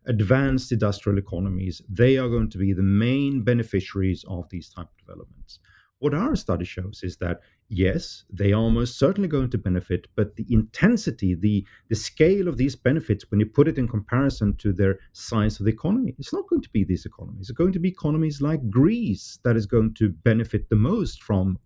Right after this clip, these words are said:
from these type of changes. And it's not going to be about, you know,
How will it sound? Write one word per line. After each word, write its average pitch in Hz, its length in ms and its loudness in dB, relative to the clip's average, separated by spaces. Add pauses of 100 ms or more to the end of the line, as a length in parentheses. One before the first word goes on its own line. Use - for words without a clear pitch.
(160)
from 92 320 0
these 87 240 -4
type 82 260 -10
of 92 80 -18
changes. 90 500 -10 (300)
And 330 140 -4
it's 254 100 0
not 320 160 -2
going 226 200 2
to - 60 -2
be 131 220 2
about, 110 460 0 (400)
you 139 100 -4
know, 101 400 2